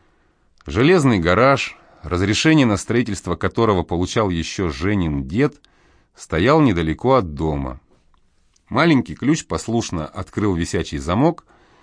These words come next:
и Катя впустила непрошенных гостей в помещение. Гараж сиял чистотой.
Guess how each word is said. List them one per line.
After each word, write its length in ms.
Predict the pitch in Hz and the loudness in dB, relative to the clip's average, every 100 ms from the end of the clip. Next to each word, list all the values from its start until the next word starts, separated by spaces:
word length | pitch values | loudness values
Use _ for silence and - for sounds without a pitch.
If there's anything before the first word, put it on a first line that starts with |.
| _ _ _ | _ _ _
и 100 | - | -8
Катя 240 | - 185 175 | 0 2 2
впустила 500 | - 107 - 160 147 | 0 -6 -2 0 2
непрошенных 600 | 107 90 131 - 104 80 | 2 2 0 0 -2 -2
гостей 400 | 73 82 - 135 | -4 -6 -2 -2
в 80 | - | 0
помещение. 800 | 101 101 - - 71 67 62 64 _ _ _ _ _ _ _ - | 0 0 -2 -6 -6 -8 -12 -18 _ _ _ _ _ _ _ -16
Гараж 560 | 69 82 117 170 - - | -4 0 0 0 -4 -12
сиял 380 | - 85 127 | -6 0 0
чистотой. 760 | 131 107 - - 95 78 69 | 0 -6 -8 -8 -6 -8 -8